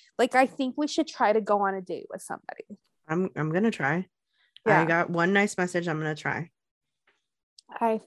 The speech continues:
Speaker 1: might, when I get a respe-, a message from somebody, I, maybe I'll respond. The ones I've gotten so far, I can't respond
Speaker 2: Are you
Speaker 1: to.
Speaker 2: gonna pay for it or no?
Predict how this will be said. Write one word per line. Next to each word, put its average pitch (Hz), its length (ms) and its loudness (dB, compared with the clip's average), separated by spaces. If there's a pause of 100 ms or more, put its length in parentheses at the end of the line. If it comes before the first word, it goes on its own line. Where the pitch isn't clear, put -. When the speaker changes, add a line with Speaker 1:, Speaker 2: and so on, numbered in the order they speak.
(140)
Speaker 1:
might, 220 340 0 (600)
when 240 220 2
I 240 100 2
get 240 140 2
a 233 40 4
respe-, 226 420 -2 (180)
a 220 80 0
message 202 640 -4 (1200)
from 220 200 0
somebody, 190 600 -4 (140)
I, - 40 -10 (420)
maybe 202 280 -4
I'll 185 140 -2
respond. - 520 -10 (720)
The 233 80 2
ones 226 240 4
I've 233 140 4
gotten 208 220 2
so 202 120 -2
far, 165 240 -2
I 135 60 -8
can't - 280 -14
respond 165 500 -14
Speaker 2:
Are 185 40 6
you 190 60 8
Speaker 1:
to. 233 80 8
Speaker 2:
gonna 269 80 6
pay 170 240 2
for 202 260 2
it 220 220 2 (180)
or 170 80 -2
no? 147 300 -2